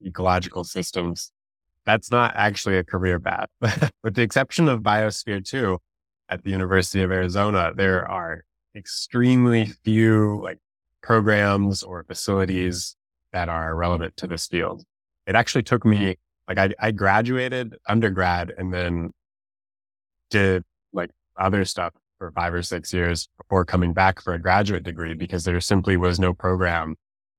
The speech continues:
about this subject that I wanted to research. So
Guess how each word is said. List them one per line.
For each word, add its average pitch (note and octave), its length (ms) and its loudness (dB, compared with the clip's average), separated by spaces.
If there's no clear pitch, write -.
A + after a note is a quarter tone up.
about F2+ 380 0
this F#2 200 -10
subject F2 480 -6
that E2 100 -6
I E2 60 -4
wanted E2+ 300 -4
to F2 80 -4
research. E2+ 520 -4
So F#2 480 0